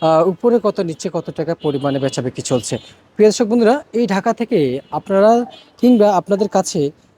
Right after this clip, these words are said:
যে আপডেটটা জানাবো, সেটার দরদাম আসলে কেমন আছে, কত করে চলছে, সেগুলো কিন্তু আপনারা জানতে পারবেন। এখানে সবার আগে আমরা যদি গোলার আলুর দরদাম জানিয়ে দিই, এগুলো কিন্তু, সরি, স্টোরের আলু। এই স্টোর থেকে এই আলু বের হওয়ার পরেই মার্কেটে যাই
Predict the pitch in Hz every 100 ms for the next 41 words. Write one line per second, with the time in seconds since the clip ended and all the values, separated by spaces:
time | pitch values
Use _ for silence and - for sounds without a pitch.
0 | _ - 165 214 165 185 226 185 180 185
1 | 180 175 196 _ _ _ - 196 226 190
2 | 175 185 185 185 160 190 - 170 165 156
3 | - 175 160 _ _ _ 190 180 165 175
4 | - 175 143 175 170 220 196 185 180 170
5 | 170 143 135 - - 117 120 - _ _
6 | _ - 208 262 214 165 - 214 220 214
7 | 208 180 175 196 240 180 165 156 151 147
8 | 143 151 151 147 151 156 175 190 180 220
9 | 185 202 170 170 - 202 175 190 269 _
10 | _ _ _ - 247 269 - 226 226 -
11 | 294 285 269 262 262 208 202 208 185 185
12 | 196 226 220 180 175 233 _ _ _ _
13 | 185 196 247 220 170 202